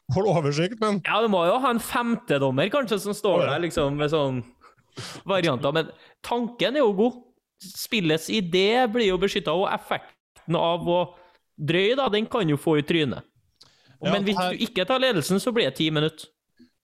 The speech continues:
Speaker 1: Eh, det er nesten så jeg tror at man, eh, er, eh, telepatisk her, for, eh, eh,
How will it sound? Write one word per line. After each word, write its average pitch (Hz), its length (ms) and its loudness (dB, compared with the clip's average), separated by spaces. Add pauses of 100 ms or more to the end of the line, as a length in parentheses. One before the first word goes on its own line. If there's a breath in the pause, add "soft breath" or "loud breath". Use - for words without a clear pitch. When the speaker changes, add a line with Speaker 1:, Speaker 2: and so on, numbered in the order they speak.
Speaker 1:
Eh, 143 340 0
det 151 140 0
er 151 80 0
nesten 139 320 0
så 156 160 2
jeg 165 160 -2
tror 147 320 2
at 139 120 -4
man, 143 220 0
eh, 143 260 2 (200)
er, 127 320 2 (720 loud breath)
eh, 131 140 2
telepatisk 127 600 0
her, 156 140 -2
for, 170 260 0
eh, 147 960 0
eh, 139 380 2